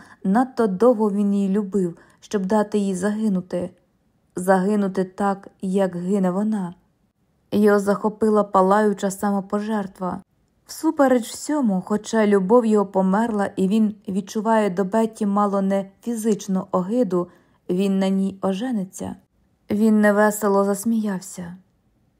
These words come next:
На що перетвориться його життя? Але нічого не вдієш, про себе нічого думати. Це єдиний вихід. Його охопило надзвичайне захоплення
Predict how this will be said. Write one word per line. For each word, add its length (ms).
На 220
що 340
перетвориться 880
його 440
життя? 640
Але 380
нічого 420
не 120
вдієш, 560
про 200
себе 440
нічого 500
думати. 640
Це 220
єдиний 480
вихід. 480
Його 300
охопило 540
надзвичайне 760
захоплення 840